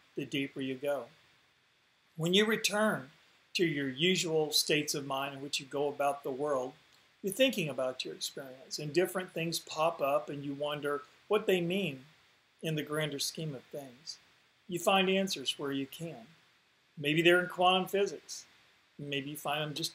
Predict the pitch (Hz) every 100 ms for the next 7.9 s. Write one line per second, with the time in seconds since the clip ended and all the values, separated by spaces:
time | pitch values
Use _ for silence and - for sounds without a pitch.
0 | - - 147 135 131 147 147 147 147 165
1 | - 160 165 139 - - - _ _ _
2 | _ _ _ - 180 196 220 214 196 180
3 | 165 175 147 139 - _ _ _ _ _
4 | _ - 147 143 147 139 - 120 120 120
5 | 123 123 _ _ _ _ _ _ _ _
6 | _ _ _ _ - 170 165 185 208 185
7 | 180 - 175 - 170 151 185 196 120